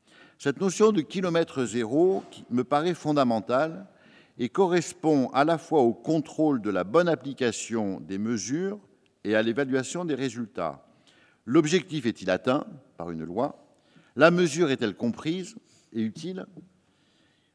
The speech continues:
Et donc, il ne suffit pas de s'assurer qu'un texte est bien appliqué, mais il faut vérifier qu'il correspond aux besoins, voire aux ressentis qui peuvent être exprimés par les Français.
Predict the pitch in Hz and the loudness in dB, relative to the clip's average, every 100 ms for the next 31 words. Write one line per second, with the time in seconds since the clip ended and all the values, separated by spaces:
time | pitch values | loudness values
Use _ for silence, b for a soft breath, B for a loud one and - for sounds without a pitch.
0 | _ 113 131 180 175 160 160 156 156 127 | _ 0 2 0 0 -2 -4 -2 0 0
1 | 117 127 - 123 113 110 120 110 - 87 | -2 -6 -6 -6 -4 -4 -4 -6 -8 -12
2 | 76 101 147 147 - 139 - 175 196 233 | -6 2 4 4 2 -6 -2 -2 -2 -6
3 | _ _ _ 113 117 - 151 135 120 165 | _ _ _ -4 -2 -2 0 0 -2 -8
4 | 143 123 - 117 113 - 147 151 104 95 | -8 -8 -4 -2 -4 -4 -6 -2 -4 -4
5 | 104 147 113 110 110 131 - b b b | -2 -2 -2 -6 -6 -6 -14 b b b
6 | _ 92 143 175 127 120 101 135 - 147 | _ -2 2 4 4 4 4 4 4 2
7 | 131 - 135 175 - _ - 120 123 131 | 0 -2 -6 -6 -12 _ -10 -4 -2 -2
8 | 143 113 - 110 123 98 95 92 78 - | -4 -12 -10 -10 -8 -8 -10 -12 -16 -18
9 | - | -20